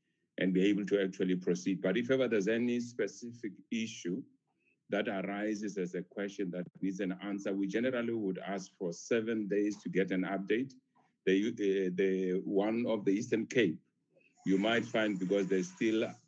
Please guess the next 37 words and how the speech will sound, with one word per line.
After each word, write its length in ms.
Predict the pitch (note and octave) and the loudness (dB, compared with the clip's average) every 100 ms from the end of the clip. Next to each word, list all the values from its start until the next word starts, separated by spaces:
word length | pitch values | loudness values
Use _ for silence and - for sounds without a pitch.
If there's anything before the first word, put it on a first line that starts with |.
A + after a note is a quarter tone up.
| _ | _
investigations, 1400 | G2+ F#2+ F2+ G2 G2 - F#2 F2 F#2+ F#2+ - E2 G2+ - - _ _ _ _ _ | -4 -4 0 0 0 -4 -4 2 2 2 0 -2 -2 -6 -14 _ _ _ _ _
that 280 | - G2+ F#2+ | 0 0 0
you 140 | G2 | -2
can 260 | F#2+ A#2 G#2+ | 0 0 2
be 120 | G2+ | 2
able 220 | G#2+ G#2+ | 2 0
to 120 | F#2 F2+ | -2 -2
give 220 | G2+ G2 | -2 0
an 100 | F#2 | 0
update, 560 | G2+ G#2 E2+ D#2+ E2 - _ _ _ _ - - | 0 -2 -2 -2 -4 -10 _ _ _ _ -4 2
uh, 380 | F#2+ G2+ G2+ G#2 - | 4 4 2 -2 -2
to 140 | C#3+ | 0
the 140 | B2+ A2+ | 2 0
committee 720 | - B2+ A#2 F#2+ - F#2+ - - _ _ _ _ - | 0 0 0 -2 -2 -4 -4 -10 _ _ _ _ -2
of 160 | G#2 | 0
those 220 | F#2+ A2 G#2+ | 2 0 0
kind 260 | A2 G2+ | -2 0
of 140 | G2 G2+ | -2 -4
issues 440 | G2+ - F#2+ E2 | -6 -4 -6 -2
that, 260 | F2+ F2+ - | -2 -2 0
uh, 320 | F2+ F2 E2+ F2 | 0 0 -4 -4
you 140 | G#2 F#2+ | -2 0
know, 180 | G2+ G2 | 2 2
you're 200 | F#2 F2+ | 0 0
still 260 | F2+ - G#2 | -2 0 2
working 380 | G2+ G2+ A2 A2+ | 4 2 -2 -2
on, 240 | G2 G#2 G#2 | -2 -4 -2
giving 320 | A2+ A#2 A#2+ | -2 0 2
a 60 | A2+ | 0
status, 720 | - C3+ B2+ B2+ F2+ D#2 - _ _ _ _ - | 0 0 0 -2 -8 -8 -18 _ _ _ _ 2
uh, 140 | F2+ G2 - | 2 0 -4
after 520 | A2+ A2 - G#2+ G2+ G2 | -4 -4 -4 -4 -2 -4
our 240 | F#2 F#2 | -2 -2
meeting 680 | G2 G2+ G2 - G2 F#2+ F2+ | 0 0 -2 -2 0 0 0
within 380 | F2+ - G2+ | -2 -2 -2
seven 460 | F#2+ G2+ F2+ F2+ E2 | -2 -2 0 0 0
days, 380 | F2+ F#2 G#2 | 2 0 -2